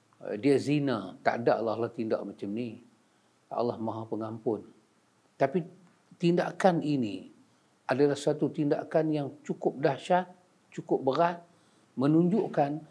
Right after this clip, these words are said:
cara dia buat mungkar pada Allah Ta'ala itu cukup biadab.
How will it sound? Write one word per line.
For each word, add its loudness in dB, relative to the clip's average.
cara 6
dia 8
buat 2
mungkar 0
pada 2
Allah 0
Ta'ala 0
itu 0
cukup 0
biadab. -2